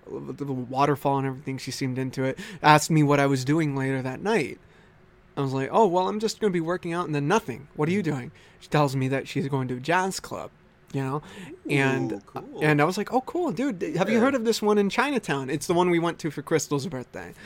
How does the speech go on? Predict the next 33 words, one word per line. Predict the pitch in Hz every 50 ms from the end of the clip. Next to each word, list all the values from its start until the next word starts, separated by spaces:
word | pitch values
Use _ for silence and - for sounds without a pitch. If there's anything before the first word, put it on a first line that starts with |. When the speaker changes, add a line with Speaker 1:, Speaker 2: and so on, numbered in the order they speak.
| 104 107
Speaker 1:
I | 110 117 131
was | 143 139
like, | 143 110
Speaker 2:
Nice. | 104 - - -
Speaker 1:
"Hey, | 214 208 175
dude, | 123 120 160 175 170 156 156
this | 185 208 -
is | 233 185 175
a |
really | 160 165 156 151 143
cool | - - 269 294 240
one." | 165 135 131 127 135 -
Speaker 2:
Yeah, | - 120 120
yeah. | 120 120 117 117 143 143 143
Speaker 1:
If, | 143 - - -
uh, | - 147 143 139 139 135 - - - - - _ -
uh, | 131 131 131 127 123 - - -
and | 156 143 135
she's | 143 139 131
like, | 139 139 143 - -
"Oh," | - 180 202 196 170 151 143 139 143 - - 156 160 - - _ - - - -
I | 175 - - 185
couldn't | - 254 277 262
really | 240 240 226 208
hear | 156 170 190 202 208 214
her | 220 214
because | 202 185 - 185 151
at | 170 160
my | 151 156 160
work, | 147 135 143 151 165 - - - - -
you | - - 170
know, | 180 170 156 156 160 160 160
the, | 147 147 147 143 135